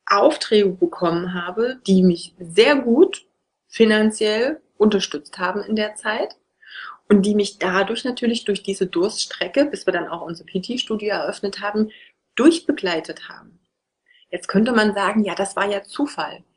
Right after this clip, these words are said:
dass genau dieser Mensch in diesem Augenblick aufgetaucht ist.“ Aber nein, war es nicht. Denn ich habe diesen Menschen natürlich vorher schon gekannt, in ganz anderen Konstellationen. Und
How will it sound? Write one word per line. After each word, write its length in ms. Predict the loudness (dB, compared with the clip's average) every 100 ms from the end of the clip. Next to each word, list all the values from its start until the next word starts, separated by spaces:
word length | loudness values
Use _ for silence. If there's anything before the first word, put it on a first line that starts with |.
| _
dass 180 | -12 -4
genau 340 | -2 2 6
dieser 280 | 6 4 0
Mensch 300 | 0 0 -2
in 120 | -4
diesem 260 | -4 -4 -4
Augenblick 420 | -4 -6 -6 -6
aufgetaucht 640 | -6 -8 -10 -12 -14 -14 -20
ist.“ 160 | -16
Aber 140 | -10 -6
nein, 320 | -2 -2 -4
war 140 | -4
es 60 | 0
nicht. 340 | 0 -2 -8 _ _ _ _ _ -18 -18 -20 _ 4
Denn 180 | 4
ich 160 | 2 -6
habe 100 | -8
diesen 220 | -8 -4
Menschen 240 | -2 -2 -6
natürlich 340 | -8 -8 -8
vorher 340 | 0 0 0
schon 200 | -8 -14
gekannt, 460 | -16 -8 -6 -4 -4
in 120 | -2 -2
ganz 200 | -2 -4 0
anderen 520 | 6 6 6 0 -2
Konstellationen. 1080 | 0 -4 -4 -8 -8 -8 -6 -4 -4 -8 -18 _ _ _ _ _ -20 -20 _ _
Und 320 | 4 4 2